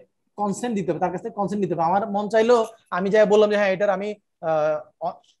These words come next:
acceptance for honor দিব বা এটার, আহ, payment for honor করব, এটা ওই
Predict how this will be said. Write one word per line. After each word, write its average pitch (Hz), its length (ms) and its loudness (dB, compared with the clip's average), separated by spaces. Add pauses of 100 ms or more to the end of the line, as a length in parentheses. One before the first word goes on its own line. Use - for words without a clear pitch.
(100)
acceptance 190 640 -8
for 202 180 4
honor 190 240 2
দিব 220 100 -2 (220)
বা 180 120 8
এটার, 180 300 0 (340)
আহ, 147 200 0 (100)
payment 190 280 -4
for 208 140 2
honor 190 260 -2
করব, 190 160 -4 (500)
এটা 202 260 -2 (360)
ওই 160 240 -2